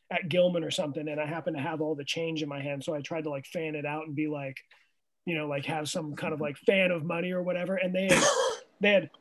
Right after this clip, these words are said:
photoshopped it, so it's, like, this, like, huge fan of, you know, fake money that I have in my hand, and,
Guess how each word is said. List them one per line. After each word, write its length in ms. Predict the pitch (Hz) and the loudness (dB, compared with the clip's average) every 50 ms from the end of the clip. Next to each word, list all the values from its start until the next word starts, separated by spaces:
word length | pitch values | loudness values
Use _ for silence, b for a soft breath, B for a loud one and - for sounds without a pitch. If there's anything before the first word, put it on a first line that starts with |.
| _ _ - - - | _ _ -2 2 4
photoshopped 600 | 220 208 202 202 202 196 - 220 202 196 - - | 4 6 4 4 2 2 2 2 2 2 2 0
it, 120 | 220 196 | -2 -2
so 180 | - - 202 190 | -2 -2 0 0
it's, 120 | 180 - | 0 0
like, 140 | 208 185 165 143 | -2 -2 -2 -4
this, 180 | 180 151 - | -4 -6 -4
like, 160 | 190 170 160 | -2 -4 -4
huge 640 | - - - - - 202 202 196 190 196 185 165 - - | -4 -6 -6 -2 0 2 2 2 2 2 0 0 -2 -2
fan 400 | - 196 185 185 190 190 185 185 | 0 0 2 2 2 2 0 0
of, 200 | 180 180 170 160 165 175 | -2 -2 -4 -8 -10 -6
you 120 | - 190 190 | -4 -2 -2
know, 400 | 180 170 170 165 165 160 165 165 _ _ _ _ _ _ - 254 208 - - | 0 0 0 0 0 -2 -4 -6 _ _ _ _ _ _ -12 -12 -12 -12 -12
fake 400 | - - - 202 196 190 - 190 | -10 -6 -4 -2 -2 -2 -2 -2
money 380 | 190 185 190 190 196 196 202 | -2 0 0 0 0 0 0
that 180 | 196 190 190 185 | -2 -2 -4 -4
I 160 | 185 185 185 | -4 -4 -4
have 220 | - 190 185 185 | -4 -6 -6 -6
in 80 | 190 180 | -6 -8
my 160 | 175 175 175 175 | -8 -8 -8 -8
hand, 340 | 170 185 175 175 175 185 | -8 -8 -8 -8 -10 -10
and, 160 | 175 165 160 | -10 -10 -12